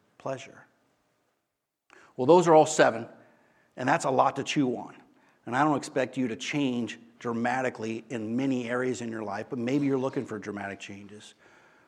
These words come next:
I would just encourage you to think about one or two of those that God might really want to change in your life.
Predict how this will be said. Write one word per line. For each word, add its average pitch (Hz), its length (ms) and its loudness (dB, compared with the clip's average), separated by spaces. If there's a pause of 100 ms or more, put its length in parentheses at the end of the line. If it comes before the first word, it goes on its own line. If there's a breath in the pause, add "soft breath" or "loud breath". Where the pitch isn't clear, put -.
(100)
I 143 120 4
would 202 120 8
just 131 200 -4
encourage 120 360 -2
you 113 60 -12
to 113 80 -6
think 123 200 -4
about 110 240 -4
one 127 220 -4
or 113 80 -6
two 143 300 -2
of 110 100 -2
those 107 360 -4 (460 loud breath)
that 120 160 -4
God 139 240 2
might 135 280 -4
really 135 760 2 (440)
want 123 240 -4
to 120 80 -8
change 113 640 -6 (320)
in 110 140 -10
your 104 160 -8
life. 101 460 -16